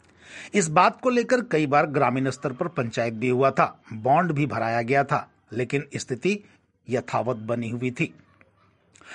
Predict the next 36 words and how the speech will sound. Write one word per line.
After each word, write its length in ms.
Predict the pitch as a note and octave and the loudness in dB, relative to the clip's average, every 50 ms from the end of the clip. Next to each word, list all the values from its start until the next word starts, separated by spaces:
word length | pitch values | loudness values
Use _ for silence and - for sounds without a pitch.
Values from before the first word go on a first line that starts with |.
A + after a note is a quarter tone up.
| - - - D#3+ | -16 -8 -2 2
वहीं 240 | F3+ G3 A3 B3+ B3+ | 4 6 6 4 4
तीन 260 | B3+ - G3 G3 G3 | 2 0 2 2 4
दिनों 200 | G3+ G#3+ A3 A3 | 4 4 2 2
पूर्व 300 | A3 A3+ A3+ A#3+ G#3+ G#3 | 4 4 4 4 4 2
रिंकी 340 | F3+ E3 D#3 D3 - G3 G3+ | 2 2 0 0 2 2 2
अपने 240 | F3+ C3 E3 F3 D#3+ | 2 2 2 -2 -2
ससुराल 400 | C3+ E3 D3+ - C#3+ C#3 C#3 C#3+ | 0 -2 -2 0 2 2 2 2
से 160 | - - G#3 | 2 0 0
मायके 400 | F3+ C3 G#2 G2 A2 G#2 - C3+ | 2 0 -2 -4 -6 -4 -2 0
आई 180 | B2 B2 B2+ B2+ | 2 2 2 0
थी। 220 | B2+ D3 D3 - - _ _ _ - | 0 -2 -4 -4 -6 _ _ _ -10
सोमवार 540 | - - E3 E3 F3+ F#3 F3 D#3 D3 C#3 C3+ | -4 0 0 2 2 2 2 2 2 2 2
को 220 | - - F3 F#3 | 0 0 0 0
उसके 220 | A3 - - D#3 D3+ | 0 0 -2 -2 -2
पति 280 | - C#3 A#2+ - C#3+ C#3 | -2 -2 -4 -2 -2 -2
ने 140 | C#3+ F3 F3 | -2 -2 -4
फोन 320 | - - B2+ B2+ C#3+ F3 D#3 | -4 -4 -4 -2 -2 -2 0
कर 200 | - C#3 C#3+ C#3 | 0 0 0 0
उसे 300 | B2+ - - C#3+ E3 E3 | 0 -2 -2 -2 -2 -2
गांवा 360 | B2+ A2+ B2+ B2+ C3 D3+ E3+ | -2 -2 -2 0 2 2 2
के 200 | D#3+ C#3 F3+ F3+ | 2 2 0 0
मालडा 460 | D#3 C3 B2+ B2 B2+ C#3+ D3+ F3 G3 F3+ C3 | 0 2 2 2 2 2 4 4 4 4 4
स्थित 320 | A2 - D#3+ G3 - - _ _ _ _ _ _ _ _ _ - - - - - | 0 -2 -4 -4 -4 -6 _ _ _ _ _ _ _ _ _ -20 -20 -20 -20 -12
बैंक 380 | G#2 G#2+ C3+ D#3 F3+ G#3 G3 E3 | -4 2 4 4 4 4 2 -2
जाकर 420 | D3 C3+ D3 C3+ A#2 - F#3+ G3+ | 0 0 0 0 2 0 -2 -2
पैसे 340 | G3+ - C3+ B2+ - - C#3+ | 0 0 -2 -2 0 -2 -2
निकालने 400 | C#3 C#3 C3 - A#2 A#2 A#2+ A#2 | -2 -2 -2 -2 -2 -2 -2 -4
को 120 | A2+ C3+ A#2+ | -4 -6 -4
कहा। 320 | A2+ C#3 C3 D3 - - _ _ _ _ _ _ - | 0 2 2 2 2 0 _ _ _ _ _ _ -6
वह 180 | A2+ B2+ A#2+ B2 | -2 0 0 0
बैंक 400 | A#2 A2+ A#2 B2 B2 C3+ C3 B2+ | -2 -2 -2 -2 -2 -2 -4 -4
गई, 400 | B2+ B2 E3 E3 D3 B2 D3+ F3+ - - - - | -2 2 2 2 2 2 0 -4 -6 -10 -8 -4
लेकिन 260 | C3+ D3+ - F3+ E3 | -4 -2 -2 -2 -2
वापस 380 | C#3+ B2 A#2+ A#2+ - B2 A#2+ - - | 0 2 2 0 0 -2 -6 -6 -6
नहीं 160 | A#2+ A#2 A#2+ | -6 -4 -4
लौटी। 340 | B2 A#2+ A#2 A2+ - D3 | -2 -2 -2 -2 -4 -6